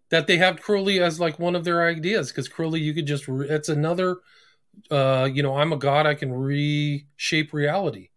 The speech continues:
There's no external reality. I can just say what I want." But one of the things, just to add to kind of what you said, like, the problem is, is these people are gonna reshape reality, but say that that should be legal. So the reshaping of reality is actually putting a dude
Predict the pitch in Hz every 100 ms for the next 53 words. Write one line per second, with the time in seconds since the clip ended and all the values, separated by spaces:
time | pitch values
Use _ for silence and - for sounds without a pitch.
0 | _ 143 135 170 147 - 175 165 151 147
1 | 175 143 117 123 135 127 - 147 143 135
2 | 139 165 - - _ _ - - - 143
3 | 151 262 262 151 190 175 143 160 160 156
4 | 160 147 160 143 147 151 139 - 160 117
5 | 120 113 _ _ _ _ _ - - 160
6 | 208 269 156 139 135 156 214 220 180 165
7 | 143 139 147 151 - 139 131 131 185 175
8 | 127 139 - 170 156 135 117 143 135 -
9 | 110 104 113 127 107 - _ - - -
10 | 151 139 190 233 214 175 165 135 123 147
11 | 147 139 117 123 147 - 139 - 175 190
12 | 151 139 147 151 151